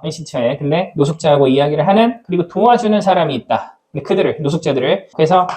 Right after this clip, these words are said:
with their problem, 노숙자들의 문제를, 문제와 함께 그들을 도와주는 사람이 있다. 자, 그래서 정확하게는 여기서 닫지 말고 전치사구는 이렇게 여는데 여기까지,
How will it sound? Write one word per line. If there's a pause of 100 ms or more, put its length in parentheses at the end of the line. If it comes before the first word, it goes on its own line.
(220)
with
their
problem, (540)
노숙자들의
문제를, (280)
문제와
함께
그들을
도와주는
사람이
있다.
자,
그래서 (160)
정확하게는
여기서
닫지
말고 (160)
전치사구는
이렇게
여는데
여기까지,